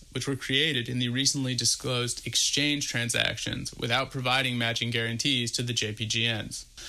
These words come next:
The counterclaims seek declaratory judgment that the exchange transactions do not violate the indenture, as claimed, and that a notice of default delivered on September second by twenty twenty-seven existing guarantee note holders White Box and pimco is invalid and must be withdrawn.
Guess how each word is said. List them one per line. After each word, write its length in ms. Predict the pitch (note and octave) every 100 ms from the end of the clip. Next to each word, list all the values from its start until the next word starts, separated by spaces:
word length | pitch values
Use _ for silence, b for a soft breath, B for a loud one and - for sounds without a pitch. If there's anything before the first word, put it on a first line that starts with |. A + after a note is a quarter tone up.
| B B
The 60 |
counterclaims 600 | - D#3 D#3 C#3 C#3 C3
seek 220 | - C3+ B2+
declaratory 600 | C3 C#3+ C#3 B2+ B2+ B2
judgment 480 | C#3 C3+ C3 A#2+
that 140 | B2 A#2+
the 100 | B2+
exchange 460 | - - D#3 E3+
transactions 720 | - B2 A#2+ A#2+ A#2+ C3 A#2+
do 180 | - B2
not 260 | A#2+ D#3+ E3+
violate 480 | B2+ A#2+ A#2+ A#2 A#2
the 140 | A#2+
indenture, 580 | A#2 A2+ A2 - A#2+ D3 -
as 260 | - -
claimed, 520 | - B2 A#2+ A#2+ C#3+ - - - - B B B
and 140 | C3+
that 100 | C3+
a 60 | C3
notice 340 | C3 D3 D#3+
of 80 | C#3+
default 440 | C#3 - C3 C3 C3+
delivered 380 | B2 B2+ D3
on 120 | C#3 B2
September 400 | B2+ C3 A#2+ A#2+
second 640 | - C#3+ C3 B2 C#3 A2+
by 140 | C3 B2+
twenty 260 | - C#3
twenty-seven 680 | C3 C3 B2+ - C3+ C3+ B2+
existing 500 | B2+ A#2+ C3+ - C3+
guarantee 540 | C3 B2+ C3 C3 C3+ B2+
note 160 | B2
holders 420 | A#2+ B2 B2 A#2
White 240 | C3 C3+ C3+
Box 320 | C3 B2 -
and 140 | A#2+
pimco 520 | - E3+ E3 C#3 C3 C3
is 140 | B2+
invalid 560 | B2+ A#2 A2+ A#2+ B2 B2+
and 100 | B2
must 240 | A#2 -
be 80 | A#2
withdrawn. 520 | A#2 - C3 B2 -